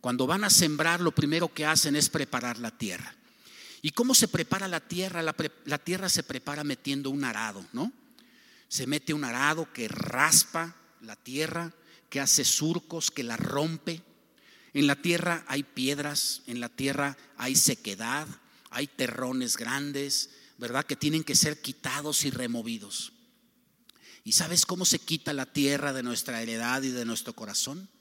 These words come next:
¿Sabes cómo se quita la resequedad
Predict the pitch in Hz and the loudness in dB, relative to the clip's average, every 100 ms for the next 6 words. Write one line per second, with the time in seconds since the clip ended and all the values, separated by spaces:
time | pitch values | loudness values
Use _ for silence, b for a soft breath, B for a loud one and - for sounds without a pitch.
0 | B B B B - 185 190 - 196 196 | B B B B 0 2 4 2 2 2
1 | - 175 175 - 175 143 135 113 143 - | 2 0 -2 -4 -4 -2 4 6 6 2
2 | 127 110 127 160 | -4 -2 -2 -2